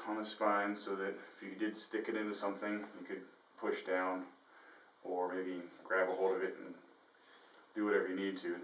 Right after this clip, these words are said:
I kinda like having a flat spot on a blade so that you don't cut yourself automatically if you do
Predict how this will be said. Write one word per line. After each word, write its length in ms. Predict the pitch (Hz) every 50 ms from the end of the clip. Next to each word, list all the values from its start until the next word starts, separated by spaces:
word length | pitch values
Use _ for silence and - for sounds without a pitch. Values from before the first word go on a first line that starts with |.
| - - 101
I 60 | 98
kinda 240 | 95 - 107 101 95
like 200 | 95 95 92 92
having 340 | 92 92 90 90 87 85 82 - - - - -
a 20 | -
flat 300 | - - - - - -
spot 460 | - - - 80 80 76 - - - - - - - - - - - - -
on 160 | 82 82 85
a 20 | 85
blade 300 | - - - 85 87 -
so 180 | - 90 85
that 220 | 85 87 85 85 87
you 140 | 90 90 90 - - - - -
don't 180 | 98 95 95 -
cut 200 | - 107 98 -
yourself 400 | - - - 110 98 92 - - -
automatically 600 | 87 87 90 92 92 95 95 95 95 - 98 98 95 92 - - -
if 140 | - -
you 80 | - 98
do 240 | 95 98 98 92